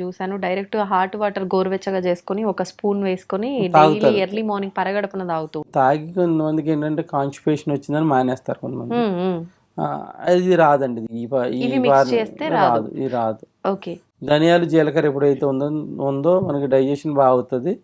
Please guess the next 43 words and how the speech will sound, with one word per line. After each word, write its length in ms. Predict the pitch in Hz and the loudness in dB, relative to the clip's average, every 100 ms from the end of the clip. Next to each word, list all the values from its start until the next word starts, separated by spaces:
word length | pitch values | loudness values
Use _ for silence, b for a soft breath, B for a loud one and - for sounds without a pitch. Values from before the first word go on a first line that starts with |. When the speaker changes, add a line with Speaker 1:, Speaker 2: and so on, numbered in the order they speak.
| - | -8
Speaker 1:
మ్మ్. 260 | 240 190 165 | -4 -2 0
Speaker 2:
అందువల్ల 420 | 147 147 143 151 | 0 2 2 2
ఈ 100 | 156 | -2
కాన్స్టిపేషన్ 640 | 143 143 139 139 135 143 | -2 -2 -2 -4 -6 -4
ప్రాబ్లమ్స్ 420 | 131 135 127 127 120 | 0 2 2 -2 -4
కానీ, 200 | 131 123 | -4 -2
వేడి 300 | 123 123 110 131 | -2 -2 -4 -6
చేయటం 260 | 117 117 | -6 -6
కానీ, 300 | 117 117 120 117 _ _ _ - | -6 -6 -8 -14 _ _ _ -2
యూరిన్లో 380 | 135 127 131 131 | 0 2 0 0
మంట 300 | 123 120 120 | -2 -4 -2
రావడం 320 | 120 117 113 | -2 -2 -4
కానీ, 200 | 117 131 | -4 -4
ఇలాంటి 300 | 120 127 131 | -2 -4 -4
ప్రాబ్లమ్స్ 520 | 127 127 120 127 - | -2 0 -2 -6 -6
ఏమీ 200 | 123 120 | -6 -6
రావండి. 540 | 110 110 117 - - 196 | -6 -8 -12 -20 -12 -12
Speaker 1:
ఓకే. 180 | 196 190 B - | -10 -14 B -8
ఇప్పుడు 200 | 277 277 | -4 -2
ప్రత్యేకించి 600 | 240 233 311 311 294 277 | -2 0 -2 -2 0 6
ఆడవారికి 580 | 220 214 240 240 233 226 | 6 6 4 0 -2 -4
ఇంకా 240 | 196 226 | 0 2
ఎటువంటి 640 | 214 202 214 240 233 233 214 | 2 0 -2 -4 -4 -2 -2
ప్రయోజనాలు 540 | 196 190 185 190 185 | -2 -2 -2 -4 -4
ఉంటాయి 220 | 175 180 | -4 -4
దీనివల్ల? 340 | 175 175 175 180 | -2 -4 -4 -4
మీరు 180 | 180 | -4
అన్నట్టుగా 320 | 180 196 233 240 | -4 -4 -2 -2
పీసీఓడి 560 | 233 233 247 226 214 | -2 -4 -2 0 0
ప్రాబ్లంకి 520 | 214 202 185 190 202 | 0 -2 -2 -6 -8
ఒకటి. 160 | 185 160 | -8 -4
Speaker 2:
నేను 260 | 156 170 190 | 0 0 2
Speaker 1:
ఇంకా? 120 | 165 | 0
Speaker 2:
మెడ్రాస్లో, 840 | 143 165 170 180 175 185 190 - - | 2 2 2 2 2 4 2 0 -2
మెడ్రాస్లో 640 | 143 135 139 156 - 165 | 0 0 0 -2 0 -2
ఉన్న 220 | 160 151 | 0 -2
వాళ్ళకి 420 | 151 151 143 - 180 | -2 -2 -2 -6 -6
పీసీఓడి 560 | 165 147 156 151 143 | -6 -6 -4 -2 -4
ప్రాబ్లమ్స్ 540 | 131 147 139 151 160 156 | 0 0 2 -2 -4 0
చాలా 200 | 139 143 | 2 2
వరకు 260 | 151 - | -2 -6
తక్కువ 320 | 151 139 - | -8 -8 -8
ఉంటాయండి. 420 | 131 104 120 104 | -8 -8 -8 -10